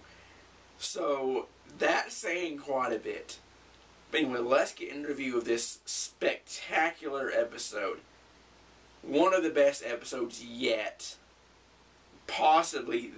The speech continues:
the best episode yet. So much happened. So much was done so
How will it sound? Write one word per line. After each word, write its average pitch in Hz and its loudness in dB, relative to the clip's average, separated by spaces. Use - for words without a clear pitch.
the 170 2
best 113 0
episode - -6
yet. - -8
So 175 4
much 143 0
happened. - -6
So 190 -2
much 170 0
was 143 0
done 139 -4
so 143 -2